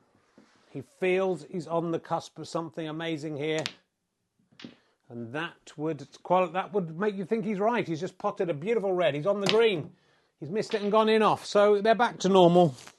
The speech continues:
We're back to the normal state of play with the less good players here. Calculating, calculating. Me five, eighteen. Me thirty, twelve. Me thirty.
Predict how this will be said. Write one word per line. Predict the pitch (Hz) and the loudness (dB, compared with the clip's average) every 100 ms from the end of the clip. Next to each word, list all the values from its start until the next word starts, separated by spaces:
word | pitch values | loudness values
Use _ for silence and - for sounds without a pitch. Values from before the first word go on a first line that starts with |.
| - - - - - _ - | -20 -20 -20 -20 -20 _ -6
We're | 185 | 0
back | 202 165 | 0 0
to | |
the | 170 | 0
normal | 185 190 180 | 4 4 4
state | 156 - 147 | 2 2 2
of | 135 | 0
play | - 139 127 131 - - | 2 6 6 4 -2 -12
with | 143 120 | -8 -6
the | 127 | -6
less | 143 151 - | -2 -4 -4
good | - 131 - | -8 -8 -6
players | 123 110 107 - | -6 -4 -8 -10
here. | 113 98 _ _ _ _ _ - | -10 -10 _ _ _ _ _ -4
Calculating, | 147 151 156 160 160 160 | -2 -2 -2 -2 -2 -4
calculating. | 147 175 175 185 175 - 180 175 | -2 -4 -2 -4 -4 -2 -4 -4
Me | 202 196 | -4 -4
five, | - 202 202 190 | -2 -2 -2 -4
eighteen. | 214 214 208 - 220 214 208 - - | -4 -4 -4 -6 -2 -2 -4 -10 -14
Me | 226 240 240 226 | -10 -6 -6 -6
thirty, | - 240 226 214 226 | -4 0 0 -2 -6
twelve. | - 113 110 113 117 110 _ _ _ _ _ _ | -4 -2 0 0 -4 -8 _ _ _ _ _ _
Me | 117 107 | -12 -8
thirty. | - 123 117 127 117 | -2 -2 -2 -6 -8